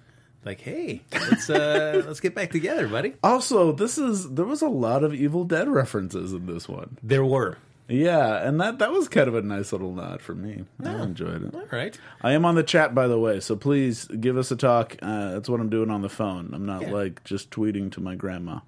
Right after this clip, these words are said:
Speaker 1: Yeah, give us a talk, you know?
Speaker 2: Give us a talk. <laughs>
Speaker 1: <laughs> That sounded very grandma-esque, too, even though you're not tweeting to her.
Speaker 2: I'm not tweeting to my grandma. Just give us a talk.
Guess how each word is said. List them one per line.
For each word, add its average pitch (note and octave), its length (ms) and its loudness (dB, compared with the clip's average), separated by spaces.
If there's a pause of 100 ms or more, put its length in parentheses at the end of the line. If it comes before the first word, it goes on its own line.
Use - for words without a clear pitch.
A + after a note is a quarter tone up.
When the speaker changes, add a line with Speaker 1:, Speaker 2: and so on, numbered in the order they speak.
(240)
Speaker 1:
Yeah, - 80 -8
give A3+ 220 -10
us E3+ 120 -10
a C#3 60 -8
talk, - 400 -14 (220)
you C3+ 100 -6
know? E3 160 -8
Speaker 2:
Give D#3+ 220 2
us D#3+ 120 2
a D#3+ 60 2
talk. F#2+ 480 0
<laughs> - 180 0
Speaker 1:
<laughs> C4 840 0
That F3+ 160 -2
sounded E3+ 240 0
very D3+ 160 4
grandma-esque, C3+ 840 -2
too, C3 80 -2
even B2+ 300 -2
though D3 40 0
you're D3 140 0
not C#3+ 220 -2
tweeting D3+ 380 -2
to C3 80 0
her. B2+ 40 2
Speaker 2:
I'm C#3 140 4
not D#3+ 220 6
tweeting F#3+ 480 4
to F3 80 4
my D#3 160 6
grandma. E3 840 4
Just C#3+ 280 0
give D3+ 220 4
us C#3+ 160 4
a A#2 60 0
talk. G2+ 500 2